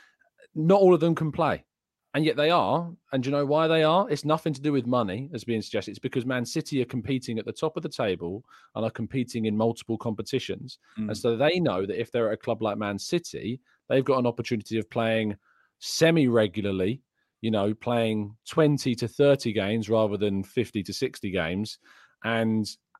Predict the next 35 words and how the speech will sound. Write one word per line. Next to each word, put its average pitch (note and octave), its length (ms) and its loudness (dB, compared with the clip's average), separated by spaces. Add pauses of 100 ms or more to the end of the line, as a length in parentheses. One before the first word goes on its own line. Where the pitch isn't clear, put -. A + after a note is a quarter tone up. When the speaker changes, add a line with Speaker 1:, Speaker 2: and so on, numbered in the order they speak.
Speaker 1:
have C#3 160 4
a B2+ 60 2
chance A#2+ 320 2
of A2+ 80 -6
getting A2+ 200 -2
a A2 40 -2
trophy. C#3+ 500 0
Now, A#2+ 140 -2
if A#2+ 80 0
Arsenal D#3 400 4
are - 20 4
gonna C3 160 4
get B2+ 160 2
into B2 140 -6
the G#2 80 -10
position A2+ 440 -4
where G2+ 160 0
they G2+ 200 0 (180)
look A2+ 320 2
likely B2+ 340 0
this G#2+ 220 -4
season, G#2+ 320 -2
you F#2+ 60 -4
know, G2 60 -2
to - 120 -12
be G2+ 80 -4
in G2 60 -2
a - 20 -6
title A#2 300 0
race G2 300 -2
and G#2+ 80 -6
wanna G2 120 -2
establish B2 500 -2
themselves F#2 440 -4
there, F2+ 260 -4